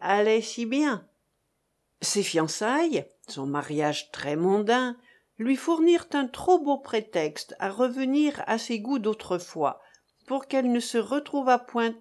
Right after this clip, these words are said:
en forme devant les chiffons. Ceci, du reste,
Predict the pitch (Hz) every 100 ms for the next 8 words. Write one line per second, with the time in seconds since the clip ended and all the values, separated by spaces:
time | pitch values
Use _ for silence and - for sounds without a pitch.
0 | 175 170 - 208 247 262 254 226 233 240
1 | 233 233 - 294 - 139 - _ _ _
2 | _ _ _ _ _ _ - 214 202 -
3 | 254 285 170 147 143 131 - -